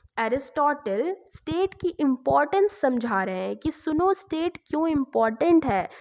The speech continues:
स्टेट के बिना इंडिविजुअल की लाइफ पॉसिबल नहीं है।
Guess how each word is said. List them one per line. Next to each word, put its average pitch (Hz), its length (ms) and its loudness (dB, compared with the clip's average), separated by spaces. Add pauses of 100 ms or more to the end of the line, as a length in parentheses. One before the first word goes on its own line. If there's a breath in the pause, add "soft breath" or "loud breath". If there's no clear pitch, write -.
स्टेट 330 340 -6
के 330 140 -4
बिना 320 200 0
इंडिविजुअल 269 640 0
की 311 120 -2
लाइफ 247 400 2
पॉसिबल 254 420 2
नहीं 247 540 2
है। - 240 -10